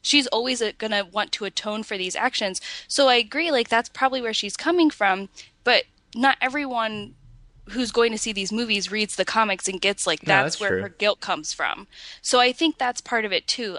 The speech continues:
Speaker 1: I, like, I saw it both ways, but the second time it just kinda sat with me funny. Like, if I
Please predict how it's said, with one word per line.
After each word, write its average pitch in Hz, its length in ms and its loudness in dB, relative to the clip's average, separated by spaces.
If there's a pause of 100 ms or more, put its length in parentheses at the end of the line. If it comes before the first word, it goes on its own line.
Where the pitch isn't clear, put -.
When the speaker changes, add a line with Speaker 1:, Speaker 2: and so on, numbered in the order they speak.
Speaker 1:
I, 220 200 2 (600)
like, 226 140 0
I 208 100 4
saw 262 300 4
it - 60 -4 (320)
both 226 280 -2
ways, 214 220 2
but - 140 -10
the 196 60 -6
second 254 340 -2
time 208 220 -4
it - 80 -4
just - 180 -4
kinda 247 240 -2
sat - 280 2
with 208 140 -10
me 190 140 -6
funny. 175 280 -2
Like, 170 220 -2
if 190 100 -10
I 208 400 2